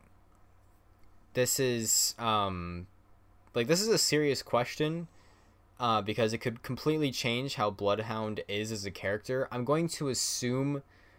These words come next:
for, um, for world's sake and namesake that Bloodhound is actually being guided by the Allfather, but it's an interesting thing to still think about the other side of that, especially since we don't know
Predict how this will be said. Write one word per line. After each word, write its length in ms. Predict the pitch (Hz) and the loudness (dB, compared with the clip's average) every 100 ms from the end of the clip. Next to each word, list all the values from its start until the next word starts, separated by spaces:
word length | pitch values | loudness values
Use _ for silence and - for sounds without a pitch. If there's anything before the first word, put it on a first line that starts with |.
| - - _ | -20 -20 _
for, 720 | - - 113 104 98 98 92 - | -8 2 6 8 6 4 0 -2
um, 500 | 104 98 92 90 87 | 2 2 2 -2 -8
for 160 | - 107 | -4 -4
world's 420 | 92 101 113 123 | 2 4 4 4
sake 300 | - 120 120 | 2 2 0
and 140 | 104 95 | -4 -2
namesake 640 | 95 104 - 110 107 - | -4 -4 0 2 0 0
that 360 | 98 95 95 - _ - - | 0 2 2 -2 _ -18 0
Bloodhound 580 | 120 131 135 127 120 113 | 2 4 6 4 4 0
is 240 | 113 113 | 0 4
actually 320 | 107 101 - 101 | 4 2 0 -4
being 260 | 98 95 | -4 -4
guided 320 | 92 92 95 | 0 0 0
by 200 | 92 90 | 0 -2
the 160 | 87 85 | -2 -4
Allfather, 580 | 90 104 113 110 113 113 - - - _ | -2 0 0 2 2 0 -4 -20 -20 _
but 240 | 107 104 - | 4 4 2
it's 200 | 120 - | -4 -4
an 80 | 123 | -4
interesting 540 | 139 143 143 135 120 | -4 -4 -2 -2 -2
thing 360 | - 117 113 110 | -2 -2 0 -2
to 140 | 107 | -4
still 300 | 104 - 123 | -2 2 2
think 300 | 123 - 117 | 2 -2 -2
about 240 | 107 98 92 | 0 0 -2
the 120 | 92 | -4
other 240 | 101 110 104 | -2 0 0
side 560 | - 95 98 98 95 - - | 0 2 2 2 0 -6 -4
of 240 | 104 117 | -4 -2
that, 240 | 101 90 90 | -2 0 0
especially 440 | 104 147 156 170 | 2 2 2 0
since 280 | 151 139 - | 0 -2 -2
we 80 | 113 | 0
don't 380 | 107 107 85 98 | 2 0 -2 2
know 420 | 127 107 87 | 4 4 2